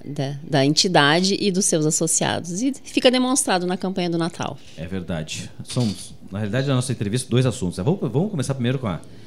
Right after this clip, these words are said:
Speaker 2: com a questão da, da, do sorteio, então. Como é que vai funcionar? Como é que vai fu-, proceder, Tatiana?
Speaker 1: Isso, a
Speaker 2: São vinte e quatro empresas com vale compras, é isso, né?
Speaker 1: Sim. Cada empresa, ela, vão ser dois momentos, né?
Speaker 2: Tá.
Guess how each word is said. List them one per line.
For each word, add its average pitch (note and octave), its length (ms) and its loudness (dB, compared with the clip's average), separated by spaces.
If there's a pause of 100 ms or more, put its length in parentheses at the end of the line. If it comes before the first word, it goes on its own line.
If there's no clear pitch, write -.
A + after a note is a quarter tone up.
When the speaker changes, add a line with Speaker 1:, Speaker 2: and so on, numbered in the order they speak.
(240)
Speaker 2:
com - 80 -8
a F2+ 40 -6
questão A2 320 -2
da, G2+ 140 2
da, E2+ 320 -2 (200)
do F#2 100 -10
sorteio, A2 480 0
então. G#2 200 0
Como A#2 160 0
é B2+ 40 0
que C3 40 -12
vai C3+ 80 0
funcionar? A2 420 -4
Como A2 100 -4
é A2+ 40 -4
que - 60 -10
vai A#2 80 -2
fu-, - 140 -8 (100)
proceder, F#2 720 0 (580)
Tatiana? - 320 -12
Speaker 1:
Isso, - 260 0
a D#3+ 320 2
Speaker 2:
São C3+ 100 4
vinte D#3 180 4
e - 40 -12
quatro D3 220 4
empresas C3+ 420 2
com C3+ 140 0
vale A#2+ 180 2
compras, C3 480 2
é G#2+ 80 0
isso, - 320 -4
né? G#2+ 100 0
Speaker 1:
Sim. C#3+ 360 6 (180)
Cada F3 240 6
empresa, G3 880 4
ela, E3 340 0
vão F3 300 2
ser F#3 140 4
dois G#3+ 200 6
momentos, D4+ 640 4
né? F3 160 -2 (120)
Speaker 2:
Tá. E2 200 -8